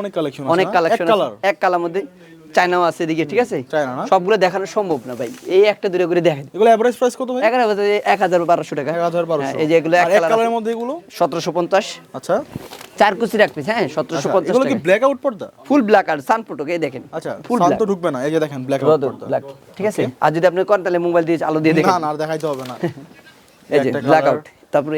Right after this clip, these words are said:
Speaker 2: একটা আছে দেখেন।
Speaker 1: হুম, অ্যাশ কালারের
Speaker 2: এই
Speaker 1: মধ্যে।
Speaker 2: একটা অ্যাশ কালার মধ্যে খুবই সুন্দর,
Speaker 1: যারা কিনা একটু
Speaker 2: আঠারোশো পঞ্চাশ
Speaker 1: দেরিতে
Speaker 2: টাকা।
Speaker 1: ঘুম থেকে ওঠে বা যাদের বাসায় কিনা এসি
Speaker 2: জি, জি।
Speaker 1: আছে, যাদের রুমে কিনা এসি আছে, তাদের জন্য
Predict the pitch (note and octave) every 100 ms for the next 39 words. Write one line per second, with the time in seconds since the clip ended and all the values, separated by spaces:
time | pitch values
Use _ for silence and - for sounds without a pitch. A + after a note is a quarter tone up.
0 | D#3+ D#3 D3+ C3+ C3+ C3 B2 B2+ D3+ E3+
1 | C3 C3+ - D3+ D3 D3+ C#3 C#3 D3+ C3+
2 | E3 C#3+ C#3+ C#3+ - F3+ D#3+ E3 E3+ D3+
3 | D#3+ F#3 G3 F3 G#3 G3+ F#3+ G3 G3 G3+
4 | F#3+ G3 F#3+ F3+ E3+ E3+ F3 F3 F3+ F#3
5 | F3+ F#3+ F#3 G3+ G3 F#3 F3 F3+ F#3 F#3
6 | F#3 F#3 G3+ G3 F#3 F#3 F#3+ G3